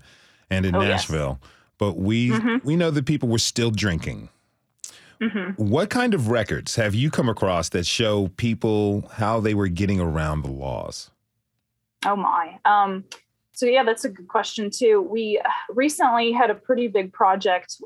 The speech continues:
Speaker 2: that we had our volunteers here at the archives help us with, which was, um, indexing our criminal court case files from Davidson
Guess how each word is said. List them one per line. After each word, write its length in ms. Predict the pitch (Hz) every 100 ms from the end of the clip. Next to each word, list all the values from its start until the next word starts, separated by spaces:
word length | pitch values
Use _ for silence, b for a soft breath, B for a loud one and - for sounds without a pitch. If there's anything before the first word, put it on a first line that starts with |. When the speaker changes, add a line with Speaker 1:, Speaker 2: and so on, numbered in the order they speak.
| -
Speaker 2:
that 180 | 196 185
we 140 | 202
had 260 | 220 196 185 -
our 140 | 196
volunteers 760 | 185 196 208 208 - 190 196 -
here 140 | 190
at 100 | 185
the 60 | 180
archives 480 | 190 185 196 185 -
help 180 | 208
us 200 | 185 190
with, 180 | 196 185 -
which 260 | - 190 -
was, 400 | 190 185 190 - -
um, 360 | 185 175 170 - _ B B -
indexing 540 | 254 233 220 - 214
our 260 | 196 190 185
criminal 380 | - 254 226 185
court 360 | - 202 -
case 280 | - 254 269
files 400 | - 175 175 180
from 180 | - 202
Davidson 500 | 185 175 170 -